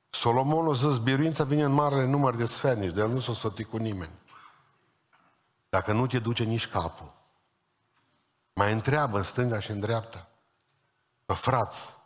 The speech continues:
pe oameni mai în vârstă: „Voi cum vedeți lucrul ăsta?” Pe oameni din biserica asta, că nu-s toți nepocăiți acum,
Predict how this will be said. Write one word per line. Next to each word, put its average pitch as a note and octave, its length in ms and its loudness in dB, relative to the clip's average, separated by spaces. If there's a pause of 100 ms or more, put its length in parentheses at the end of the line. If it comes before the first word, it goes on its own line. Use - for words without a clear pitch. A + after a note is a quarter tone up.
(520)
pe - 60 -4
oameni A#2+ 320 4
mai A2+ 140 2
în A2 100 0
vârstă: A#2 440 -2
„Voi G2+ 200 -2
cum D3+ 180 0
vedeți G2+ 340 0
lucrul F#2+ 280 -6
ăsta?” - 220 -8 (640)
Pe - 80 0
oameni D3 260 4
din D3 120 2
biserica C#3 500 2
asta, C#3 200 0
că A2 120 0
nu-s C#3+ 240 2
toți A#2+ 280 0
nepocăiți G#2+ 600 -2
acum, G#2 340 -6